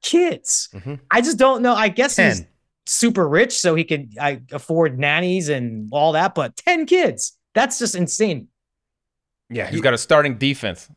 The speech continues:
Speaker 1: Yeah.
Speaker 3: inside his house.
Speaker 1: Yeah.
Speaker 2: It's incredible. Him and Ryan Fitzpatrick. I mean, Ryan Fitzpatrick got eight. He's got eight. I mean,
Speaker 3: Yeah.
Speaker 2: it's, it's crazy. You mentioned golf in New York. We're heading over to the Ryder Cup next week over in Rome. But come twenty twenty-five, the Ryder Cup's coming to Bethpage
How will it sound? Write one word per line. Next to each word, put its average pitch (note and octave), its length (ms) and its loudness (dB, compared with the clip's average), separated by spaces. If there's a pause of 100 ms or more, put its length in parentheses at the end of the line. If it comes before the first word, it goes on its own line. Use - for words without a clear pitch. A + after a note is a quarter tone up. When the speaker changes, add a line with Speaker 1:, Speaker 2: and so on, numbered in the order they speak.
(120)
Speaker 1:
Yeah. D#3+ 140 4
Speaker 3:
inside C3+ 200 4
his A2 100 -6
house. A#2+ 400 -2 (180)
Speaker 1:
Yeah. C#3 220 0
Speaker 2:
It's C3 160 -10
incredible. A2+ 420 -2
Him D#3+ 140 2
and D3 100 0
Ryan C#3 260 2
Fitzpatrick. A#2+ 640 -4
I - 20 -12
mean, F#2+ 160 -10
Ryan A#2 200 -4
Fitzpatrick A#2+ 360 -4
got A2+ 220 -2
eight. A#2+ 260 -6
He's C3 160 -10
got G#2+ 140 -2
eight. G#2+ 340 -4
I F#2+ 80 -12
mean, F2+ 100 -6
Speaker 3:
Yeah. F#2 80 -2
Speaker 2:
it's, F2 160 -12 (120)
it's - 140 -14
crazy. C3+ 240 -2
You D#3 80 0
mentioned A3+ 400 0 (400)
golf C3 360 2 (160)
in C3+ 140 -2
New C3 80 2
York. B2 420 0 (460)
We're D3 160 0
heading E3+ 200 2
over D#3+ 160 2
to D3+ 60 0
the C#3 80 0
Ryder C3 300 2
Cup B2+ 240 0
next B2+ 340 -2
week A#2+ 260 -2
over A2+ 260 0
in G#2 80 -4
Rome. A#2+ 380 0 (320)
But B2 120 -8
come E3+ 160 4
twenty F3 260 2
twenty-five, C#3 680 2
the A#2 80 -8
Ryder C#3 240 2
Cup's B2+ 240 -2
coming B2+ 300 0
to A2+ 60 -4
Bethpage A2+ 760 0